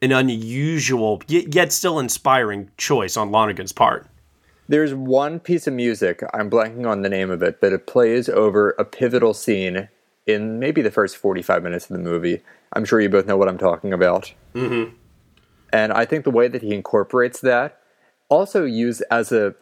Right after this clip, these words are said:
Speaker 2: editing transition, 'cause it plays over different periods of time. The way that it's used and the way that it sets the mood of the scene,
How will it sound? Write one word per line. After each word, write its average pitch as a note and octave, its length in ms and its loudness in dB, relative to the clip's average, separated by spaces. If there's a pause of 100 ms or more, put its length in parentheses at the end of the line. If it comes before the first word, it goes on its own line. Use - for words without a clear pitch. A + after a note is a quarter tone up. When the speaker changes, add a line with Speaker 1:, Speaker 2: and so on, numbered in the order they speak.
Speaker 2:
editing C#3+ 360 0
transition, F2+ 800 -2
'cause B2 240 0
it A#2 160 -2
plays C#3 340 2
over G#2+ 300 2
different G#2+ 360 -4
periods G2+ 380 0
of F#2 80 -2
time. G2 480 -4 (720)
The C#3 120 2
way B2+ 280 2
that D3 180 0
it's B2+ 200 -8
used A2+ 480 0 (800)
and C3 200 0
the B2 80 2
way A#2 180 2
that A#2 120 0
it G#2 140 -2
sets - 400 -2
the A2 100 2
mood G2 280 0
of G#2 80 -4
the F#2+ 120 -2
scene, G#2 460 -4